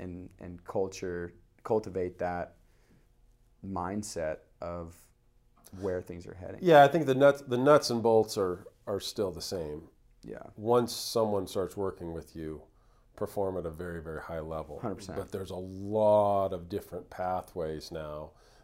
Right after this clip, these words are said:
Speaker 2: that someone interested in buying, selling, or investing in real estate can get to you. And how do you get through those pathways to create a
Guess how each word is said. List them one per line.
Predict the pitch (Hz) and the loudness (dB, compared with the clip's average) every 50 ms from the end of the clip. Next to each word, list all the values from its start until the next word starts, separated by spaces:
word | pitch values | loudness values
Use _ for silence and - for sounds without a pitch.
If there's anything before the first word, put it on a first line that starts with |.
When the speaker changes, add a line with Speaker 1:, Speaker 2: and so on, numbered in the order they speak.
| _ _ | _ _
Speaker 2:
that | - 92 - | -12 -10 -6
someone | - 107 95 90 90 85 87 | -4 -4 -2 -2 -2 -4 -4
interested | - 104 95 92 90 90 87 85 - - 92 82 82 | -6 -6 -4 -2 -2 -4 -4 -6 -8 -10 -10 -10 -8
in | 78 80 | -10 -8
buying, | 78 87 85 82 85 85 85 82 82 85 85 - - _ _ _ _ _ _ _ _ _ _ _ _ - | -6 -6 -6 -4 -4 -6 -6 -6 -8 -12 -14 -18 -20 _ _ _ _ _ _ _ _ _ _ _ _ -20
selling, | - - 90 85 82 85 82 | -10 -8 -6 -6 -6 -6 -6
or | 82 80 78 | -6 -8 -8
investing | 78 78 87 85 78 - - 80 | -8 -8 -8 -8 -8 -10 -12 -14
in | 76 78 | -12 -10
real | 82 87 90 85 | -8 -8 -8 -8
estate | 80 - - 78 76 73 - | -10 -10 -12 -12 -12 -12 -14
can | - 78 76 73 | -18 -18 -16 -10
get | 78 95 95 - - | -8 -8 -8 -8 -10
to | - 78 | -12 -14
you. | 71 71 73 73 73 - - - - - - _ - | -12 -12 -12 -14 -16 -18 -20 -20 -20 -20 -18 _ -12
And | 90 | -12
how | - - 110 113 110 110 | -8 -2 0 2 2 2
do | 107 101 | 2 0
you | 98 95 | -4 -6
get | 85 90 98 95 - - | -6 -6 -6 -6 -6 -6
through | - 101 98 | -8 -8 -6
those | 87 90 82 - | -6 -6 -8 -8
pathways | - - 104 98 95 - - - 90 82 85 82 - - | -4 -2 -2 -2 -2 -4 -4 -6 -6 -4 -4 -6 -8 -12
to | - - | -16 -18
create | - - - 95 85 85 82 80 78 | -18 -10 -8 -6 -6 -4 -6 -6 -8
a | 78 78 | -8 -10